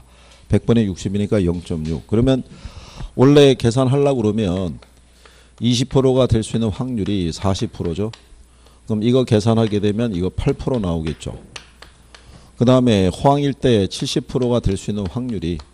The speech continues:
그쵸? 육십 프로니까. 그러면 얘 계산하게 되면 사십이 프로 나오겠죠.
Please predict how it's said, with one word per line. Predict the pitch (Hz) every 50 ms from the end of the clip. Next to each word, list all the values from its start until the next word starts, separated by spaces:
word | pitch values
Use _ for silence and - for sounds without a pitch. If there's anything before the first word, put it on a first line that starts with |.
| _
그쵸? | - - - - - 92 104 120 120 - - - -
육십 | - 98 - - 131 95
프로니까. | - - 104 95 82 76 76 - 69 67 62 - - - _ _ _ _ _ _ - - - _ - - - - - _ _ -
그러면 | - 110 113 117 127 135 127 -
얘 | 104 110 113
계산하게 | 104 104 101 95 107 101 98 98 95 87 92
되면 | 85 95 95 107 120 120 113
사십이 | - - 92 92 90 - 120 90 90 92
프로 | 87 - - 113 120 107
나오겠죠. | 90 80 78 71 - 71 - - - 60